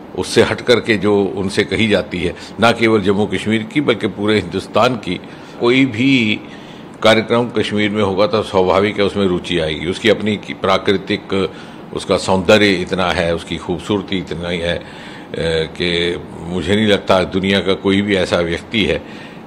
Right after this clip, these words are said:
जिससे पूछा जाए कि दो चार ऐसे डेस्टिनेशन वो गिनवाए जो अपने जीवन में चाहता है एक बार विजिट करना, तो वो अवश्य कश्मीर का नाम लेगा, जैसे ताजमहल का नाम लेगा।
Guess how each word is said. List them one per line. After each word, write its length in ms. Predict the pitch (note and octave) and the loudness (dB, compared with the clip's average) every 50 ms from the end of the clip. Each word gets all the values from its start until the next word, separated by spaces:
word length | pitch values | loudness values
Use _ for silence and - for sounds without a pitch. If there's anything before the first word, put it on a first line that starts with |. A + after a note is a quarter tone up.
| - - - - | -18 -18 -16 -10
जिससे 320 | D2+ E2+ F#2 - - G#2 F#2 | -6 -6 -4 -4 0 0 0
पूछा 360 | - - G2+ F#2 - A2+ G2+ | 0 -2 -8 -2 4 4 4
जाए 240 | G2 G2 F#2 F#2 F#2 | 6 6 4 4 2
कि 260 | F2+ G2 G2 F#2 F#2 F2 E2+ D#2 D2 - D#2+ E2+ D2+ | 2 0 0 0 0 -2 -2 -6 -8 -12 -14 -10 -2
दो 120 | F#2 F#2+ F#2+ | 2 2 2
चार 300 | F#2 - F#2+ F#2+ G2 F2+ | 4 6 6 6 6 6
ऐसे 440 | F#2 F#2 F#2 - - G#2 F#2+ - - - - - - D#2+ | 4 2 2 2 2 2 2 2 -2 -8 -16 -14 -8 0
डेस्टिनेशन 540 | - - - - - G2 G2+ G2 F#2 G#2 G2+ | 0 0 0 0 -4 -2 0 0 0 0 0
वो 140 | G2+ G2 | 0 0
गिनवाए 520 | F2 D#2+ F2 F2+ F2+ F#2 G2 G2 F2+ D#2 - - | 0 0 -2 0 2 2 4 4 2 0 -2 -6
जो 180 | D#2+ E2 F#2+ G2 | -4 0 2 2
अपने 240 | F#2 E2 F#2 F#2+ F2+ | 2 2 0 -4 -4
जीवन 320 | D#2 E2+ F#2 G2 G2+ G#2+ | -2 -2 0 2 2 2
में 200 | G2+ G2 F#2+ E2+ - - - - - - - - - | 2 2 0 -2 -4 -10 -18 -18 -18 -18 -18 -12 0
चाहता 300 | G2+ G2 F#2 F2+ - G#2+ | 2 2 2 4 4 6
है 360 | G2+ F#2+ F2+ E2+ D2 - - - | 6 6 6 4 0 -2 -6 -2
एक 180 | G2+ G2 E2+ E2+ | -2 -2 0 2
बार 200 | F#2 F#2+ F#2+ F2+ | 2 2 2 2
विजिट 280 | E2+ F2+ F2+ G2 F#2 E2+ | 2 2 0 0 -2 0
करना, 320 | - F2+ D#2+ D#2 F2+ F2+ | 0 0 0 2 -2 -4
तो 140 | - - G2 | -2 0 2
वो 180 | G2+ G2+ G2 | 4 4 4
अवश्य 400 | E2 - F#2+ G2+ G2 - - - - - - - - - - - | 2 2 2 0 0 0 -4 -8 -8 -8 -18 -18 -18 -14 -6 -6
कश्मीर 320 | F#2 - F#2+ G2 G2 F2+ | -4 -2 2 2 2 2
का 160 | E2+ F#2+ F#2+ F2+ | 2 2 2 2
नाम 240 | F2 F2+ F#2 F2+ | 2 2 0 0
लेगा, 260 | F2 F2 E2+ E2 F2+ F2+ | 0 -2 0 0 0 0
जैसे 260 | E2+ F2+ F2+ G2 F#2 | 0 -2 0 -2 0
ताजमहल 480 | - F2+ F2+ F2+ E2 F2+ F2+ F2 F#2+ | 2 2 2 2 2 2 2 2 2
का 140 | F#2+ G2 F#2+ | 4 2 2
नाम 220 | E2+ F2 F2 F2 F2 | 2 2 0 0 0
लेगा। 260 | E2+ E2+ E2 - | -2 0 0 -2